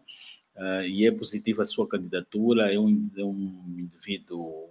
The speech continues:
um intelectual, eh, que tem uma abertura democrática também, é, é, é aberto, aborda, conhece o país.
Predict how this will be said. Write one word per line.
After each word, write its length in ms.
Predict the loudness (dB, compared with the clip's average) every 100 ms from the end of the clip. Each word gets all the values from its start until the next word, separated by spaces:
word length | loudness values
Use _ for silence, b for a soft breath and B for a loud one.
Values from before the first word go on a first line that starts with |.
| 2
um 120 | 2
intelectual, 1120 | 2 -2 -4 -6 -4 6 8 10 10 8 4 0 -2 -6 b b b _
eh, 480 | -2 0 2 2 -2 -2
que 640 | 2 4 4 2 2 0 -4 _ _ _
tem 140 | 10
uma 100 | 12
abertura 960 | 12 10 6 10 12 12 12 8 6 2 -4 4
democrática 960 | 8 8 8 12 12 12 10 4 4
também, 640 | 4 2 4 6 8 8 8
é, 720 | 2 -8 -16 -14 -10 2 4
é, 140 | 4 6 6
é 40 |
aberto, 720 | 6 6 6 4 2 -2 -2 b b b _
aborda, 560 | 2 8 8 8 4 4 2 0 -4 -6 -6 -10 -14 _ -20 -14 2
conhece 520 | 8 12 12 10 6
o 80 | 6
país. 800 | 8 10 12 12 10 4 -2